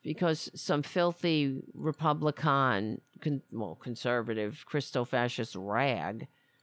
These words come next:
uh, I don't know how they found, I guess they, so this, let me, I'm just trying to put it up so you can see them. But, um, they,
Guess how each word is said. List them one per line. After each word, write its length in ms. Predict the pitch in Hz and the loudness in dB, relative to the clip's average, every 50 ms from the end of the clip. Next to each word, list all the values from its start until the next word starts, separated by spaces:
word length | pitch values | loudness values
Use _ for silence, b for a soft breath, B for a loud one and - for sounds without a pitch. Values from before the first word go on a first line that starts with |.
| b b b _ _ _ _ _ _ _ _ - _ _ _ _ - | b b b _ _ _ _ _ _ _ _ -20 _ _ _ _ -4
uh, 420 | - 131 131 131 127 127 131 131 - - | -2 0 2 2 2 2 2 0 0 0
I 60 | - 247 | 0 -2
don't 160 | 311 403 440 | 0 0 0
know 140 | 392 311 208 | 0 0 0
how 440 | 180 196 233 277 294 294 254 185 | 0 -2 -2 -2 0 0 2 2
they 180 | 165 165 170 170 | 4 4 4 4
found, 400 | 170 - - 208 208 208 208 - | 2 2 2 4 4 4 4 4
I 80 | - 208 | 2 2
guess 220 | 214 254 254 - | 2 2 0 0
they, 600 | - 240 226 202 185 175 170 165 156 151 - - _ _ - 190 | 0 0 2 2 4 2 2 2 0 0 -2 -6 _ _ -12 -10
so 460 | - - - 214 202 196 190 185 175 | -6 -2 2 2 4 4 4 2 0
this, 460 | 165 185 190 - - - - - - - | 0 0 0 0 -2 -10 -12 -14 -12 -8
let 100 | - 113 | -6 -4
me, 160 | 110 101 - | -4 -4 -4
I'm 120 | - 170 | -4 -6
just 200 | - - - - | -8 -12 -16 -12
trying 200 | - 214 214 190 | -10 -8 -6 -6
to 40 | 165 | -6
put 220 | 160 - - 175 196 | -8 -6 -6 -6 -4
it 160 | 190 - - | -4 -6 -6
up 240 | - - - - _ _ _ B B B B | -8 -8 -8 -10 _ _ _ B B B B
so 100 | - - | -10 -8
you 140 | - - | -8 -8
can 120 | - - 131 | -8 -8 -8
see 460 | - - - 151 143 131 131 143 208 - - | -6 -4 -4 -2 -2 -2 -4 -4 -8 -10 -10
them. 380 | 139 139 110 107 104 110 135 - _ _ _ B B B B B B B B B B B _ _ - | -6 -4 -2 -2 -2 -4 -6 -8 _ _ _ B B B B B B B B B B B _ _ 0
But, 260 | 147 147 143 127 - - - | 2 2 2 0 -2 -4 -2
um, 540 | - 143 143 139 135 139 139 135 127 - - - | 0 2 2 2 2 2 0 0 -2 -4 -8 -8
they, 720 | - 160 170 170 170 170 170 170 170 165 160 156 - | -4 0 2 4 4 4 4 2 2 0 -2 -4 -6